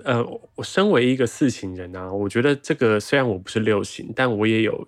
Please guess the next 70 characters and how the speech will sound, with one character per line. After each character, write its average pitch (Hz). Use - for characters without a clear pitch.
感 95
受 120
到 110
类 107
似 101
的 -
课 -
题 -
存 -
在。 -
如 165
果 -
一 165
直 -
依 95
靠 120
被 123
别 101
人 95
需 110
要 107
来 95
建 107
立 107
自 107
己 -
的 -
价 101
值 95
的 95
时 -
候， 101
其 -
实 120
那 127
是 127
很 107
容 92
易 113
崩 104
坏 110
的。 -
一 117
方 113
面 107
是 98
这 -
样 92
子， -
然 104
后 113
另 156
外 165
一 147
方， 143
方 139
面， 135
这 131
也 113
很 98
容 95
易 113
变 110
成 90
有 -
类 160
似 135
像 120
上 110
瘾， -